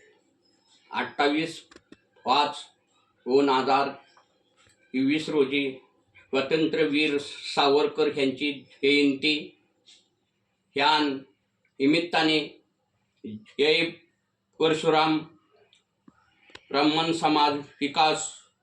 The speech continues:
महासंघ महाराष्ट्र राज्य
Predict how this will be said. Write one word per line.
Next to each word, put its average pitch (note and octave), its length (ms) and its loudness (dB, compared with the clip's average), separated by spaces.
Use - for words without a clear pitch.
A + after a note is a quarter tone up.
महासंघ D#3+ 640 0
महाराष्ट्र D3+ 560 0
राज्य D3+ 360 0